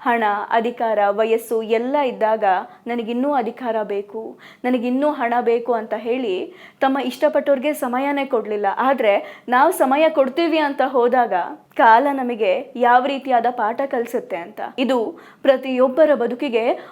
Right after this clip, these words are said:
ಮಾರ್ಗದರ್ಶನ ಕೊಡುವಂತಹ ಘಟನೆ ಆಗಿದೆ. ಯೋಚನೆ ಮಾಡಿ,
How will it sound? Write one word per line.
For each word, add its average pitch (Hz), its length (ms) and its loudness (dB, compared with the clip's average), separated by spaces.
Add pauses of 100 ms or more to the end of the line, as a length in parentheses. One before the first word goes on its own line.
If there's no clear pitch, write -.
(120)
ಮಾರ್ಗದರ್ಶನ 254 840 0
ಕೊಡುವಂತಹ 240 540 0
ಘಟನೆ 240 360 -2
ಆಗಿದೆ. 220 500 -6 (280)
ಯೋಚನೆ 277 340 0
ಮಾಡಿ, 247 440 -8